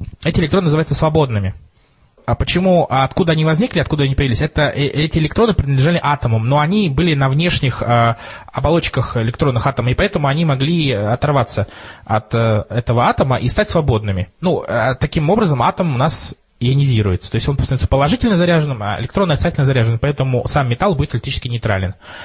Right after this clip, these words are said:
И, кс-, э, электроны в атоме, они движутся беспорядочно. То есть нельзя уловить связь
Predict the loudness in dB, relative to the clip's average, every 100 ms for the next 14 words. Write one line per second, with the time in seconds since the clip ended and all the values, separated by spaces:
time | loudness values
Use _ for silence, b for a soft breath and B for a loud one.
0 | B -6 -2 -2 -2 -2 0 0 2 2
1 | 2 2 0 0 2 2 2 0 0 0
2 | 0 0 0 2 0 0 0 0 2 0
3 | 0 -2 -2 -2 0 2 2 2 2 2
4 | 0 -2 -2 -2 0 -2